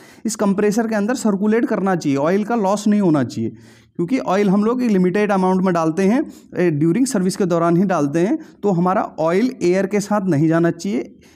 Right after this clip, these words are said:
ऑयल हमारा सर्कुलेट होना चाहिए और ऑयल बार बार कूल होगा, फिर यहाँ,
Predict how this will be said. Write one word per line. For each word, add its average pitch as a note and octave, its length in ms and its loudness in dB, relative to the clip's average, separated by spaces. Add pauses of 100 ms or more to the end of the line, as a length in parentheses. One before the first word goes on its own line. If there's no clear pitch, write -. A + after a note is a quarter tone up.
(140)
ऑयल G3 320 0
हमारा E3 300 0
सर्कुलेट E3 460 0
होना E3 220 2
चाहिए G3 400 -4 (320)
और C#3+ 200 -2
ऑयल F#3+ 300 0
बार E3+ 200 0
बार F3 180 0
कूल F3+ 280 0
होगा, F3+ 260 2
फिर G3+ 300 0
यहाँ, E3+ 400 0